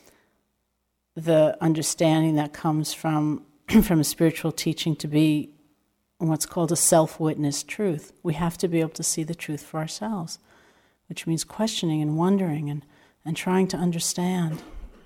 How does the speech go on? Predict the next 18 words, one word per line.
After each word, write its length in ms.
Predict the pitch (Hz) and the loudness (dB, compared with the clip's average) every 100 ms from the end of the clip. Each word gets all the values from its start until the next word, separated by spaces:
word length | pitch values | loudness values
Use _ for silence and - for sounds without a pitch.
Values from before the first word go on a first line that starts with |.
| _ _ _ _ _ _ _ _ _ _ _ _ _ _ _ _ - | _ _ _ _ _ _ _ _ _ _ _ _ _ _ _ _ -4
But 100 | 170 | 6
that 240 | 220 262 | 6 6
kind 220 | - 233 | 4 4
of 100 | 175 | 4
questioning, 460 | - 165 - 160 156 | 2 2 2 -2 -2
the 60 | |
positive 460 | 151 - 185 214 208 | -2 2 4 4 -2
kind 220 | - 160 | -2 -2
of 80 | 151 | -2
questioning, 680 | - - - - 151 147 - - | -4 -4 -4 -2 -2 -2 -4 2
is 220 | 170 156 | 2 2
the 60 | |
same 440 | 160 - 165 160 160 | 0 2 2 2 0
as 200 | 151 147 | -2 -4
put 280 | - 180 156 | 0 0 2
it 80 | |
into 220 | 147 147 - | -2 -4 -8
practice. 800 | - 160 165 - - 143 - | -8 -6 -6 -8 -10 -8 -10